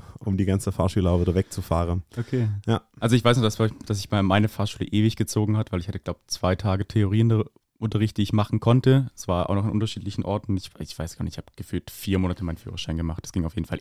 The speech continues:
Speaker 2: Ewigkeiten. Und ich wollte eigentlich nur fahren. Ich war noch zu jung. Eine Frage, die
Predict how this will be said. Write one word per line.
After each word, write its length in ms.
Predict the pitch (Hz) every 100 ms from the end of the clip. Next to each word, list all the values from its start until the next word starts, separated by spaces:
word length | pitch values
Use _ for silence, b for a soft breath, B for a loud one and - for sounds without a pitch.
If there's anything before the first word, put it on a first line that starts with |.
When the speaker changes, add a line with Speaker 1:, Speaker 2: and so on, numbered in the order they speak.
| -
Speaker 2:
Ewigkeiten. 640 | 113 104 - 85 - - B B B 135
Und 120 | 107
ich 100 | 113
wollte 160 | 107 -
eigentlich 260 | 110 107
nur 120 | 110
fahren. 220 | - 82 80
Ich 100 | 123
war 120 | 123
noch 180 | 117 110
zu 140 | 92
jung. 220 | 80 80 - B B B B
Eine 200 | 117 143
Frage, 380 | - - 139 156
die 580 | - 117 113 113 117